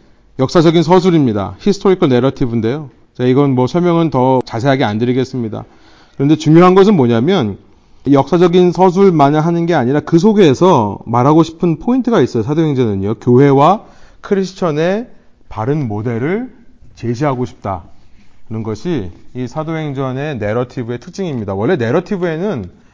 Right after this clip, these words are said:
이런 의도가 많이 안 들어있어요. 아시겠지만,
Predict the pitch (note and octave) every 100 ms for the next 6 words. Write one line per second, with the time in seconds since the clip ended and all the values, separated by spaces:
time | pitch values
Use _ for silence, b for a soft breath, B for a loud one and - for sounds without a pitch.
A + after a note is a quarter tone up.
0 | b b b A#2+ F#3 A#2+ C3 E3+ F3+ C3+
1 | B2 C3 G#2 C3+ D#3+ A#2 - G#2 A#2 A#2
2 | - - G#2+ C3 C#3+ A#2 B2+ C3+ E2+